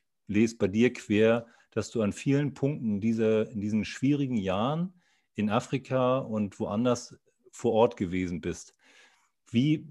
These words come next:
was ist aus dieser Zeit, nimm mich da und nimm uns da mal bitte mit, so geblieben? Jetzt gar nicht mal ein Erfahrungswert, natürlich ganz viele Erfahrungswerte, aber was hat das mit dir persönlich gemacht?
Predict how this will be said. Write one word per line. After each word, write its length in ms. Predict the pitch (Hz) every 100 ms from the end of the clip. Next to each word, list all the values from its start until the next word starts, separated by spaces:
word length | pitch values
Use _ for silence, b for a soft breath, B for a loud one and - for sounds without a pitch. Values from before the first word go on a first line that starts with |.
| -
was 280 | 113 123 127
ist 160 | 139 -
aus 160 | 123
dieser 280 | - 139 131
Zeit, 400 | - - 131 131
nimm 120 | 131
mich 160 | 135 113
da 160 | 127 123
und 120 | 113
nimm 140 | 127
uns 140 | 131 -
da 100 | 117
mal 120 | 110
bitte 280 | 120 120 107
mit, 300 | 117 117 -
so 260 | 104 117
geblieben? 600 | 107 104 - 120 127 98
Jetzt 220 | 98 - 107
gar 120 | 113
nicht 160 | 127 -
mal 100 | 113
ein 80 |
Erfahrungswert, 800 | 104 - 143 151 120 90 - 95
natürlich 360 | 98 - 113 -
ganz 220 | 110 113
viele 180 | 110 104
Erfahrungswerte, 720 | 98 123 127 107 - 98 104
aber 140 | 101
was 120 | 104 -
hat 80 |
das 140 | 117 -
mit 120 | 110
dir 120 | 110
persönlich 420 | - 104 107 90
gemacht? 320 | - 90 85